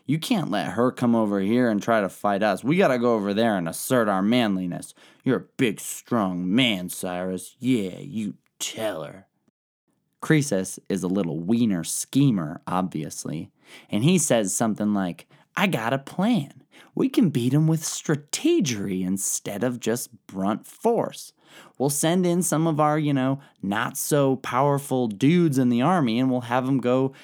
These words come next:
have a little banquet and have some wine and really good food.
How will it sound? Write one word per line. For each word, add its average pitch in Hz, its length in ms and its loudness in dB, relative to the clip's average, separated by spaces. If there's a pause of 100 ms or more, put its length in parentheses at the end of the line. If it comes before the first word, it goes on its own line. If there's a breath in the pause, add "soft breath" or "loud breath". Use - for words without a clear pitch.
(140)
have 110 200 2
a 123 40 2
little 127 420 2
banquet 107 800 0
and 95 100 -4
have 98 220 -4
some 95 260 -2
wine 117 540 2
and 101 120 0
really 113 240 2
good 98 260 -2
food. 156 680 2